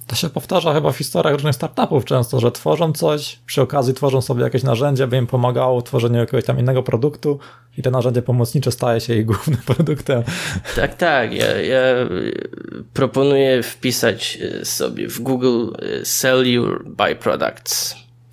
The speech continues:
Speaker 2: czyli sprzedaj swoje produkty uboczne. I, i myślę, że to się sprawdza, e, z tego powodu, e, że jeżeli coś jest przydatne dla ciebie, to istnieje duża szansa, że, że, że będzie więcej osób, którzy mogą na tym skorzystać.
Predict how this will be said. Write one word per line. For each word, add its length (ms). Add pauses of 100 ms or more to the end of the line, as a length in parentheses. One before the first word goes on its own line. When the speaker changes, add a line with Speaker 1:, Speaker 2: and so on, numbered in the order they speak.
Speaker 2:
czyli 340
sprzedaj 440
swoje 340
produkty 500
uboczne. 680
I, 400
i 40
myślę, 280
że 120
to 100
się 120
sprawdza, 480 (520)
e, 420
z 160
tego 480
powodu, 1040
e, 540 (300)
że 320
jeżeli 300
coś 180
jest 160
przydatne 580
dla 220
ciebie, 440
to 140
istnieje 440
duża 480
szansa, 580
że, 400
że, 480
że 180
będzie 300
więcej 340
osób, 280
którzy 340
mogą 260
na 120
tym 160
skorzystać. 600